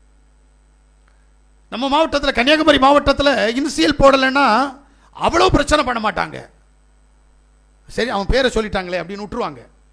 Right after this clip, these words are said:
ஆனா, திருநெல்வேலி அந்த சைடு போயிட்டு சென்னை வரைக்கும் போய் பாருங்களேன், இனிஷியலை மட்டும் போடாம விட்டுட்டீங்கன்னா, "டேய், நான் என்ன எங்க அப்பனுக்கு பிறக்காம எவனுக்குடா பிறந்தேன்னு?" கேட்பான்.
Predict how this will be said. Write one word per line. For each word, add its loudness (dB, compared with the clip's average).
ஆனா, 2
திருநெல்வேலி 0
அந்த -6
சைடு -4
போயிட்டு -2
சென்னை -2
வரைக்கும் -2
போய் 2
பாருங்களேன், 2
இனிஷியலை 4
மட்டும் 2
போடாம 10
விட்டுட்டீங்கன்னா, 2
"டேய், 8
நான் 0
என்ன 0
எங்க -2
அப்பனுக்கு 0
பிறக்காம 0
எவனுக்குடா 0
பிறந்தேன்னு?" -6
கேட்பான். -8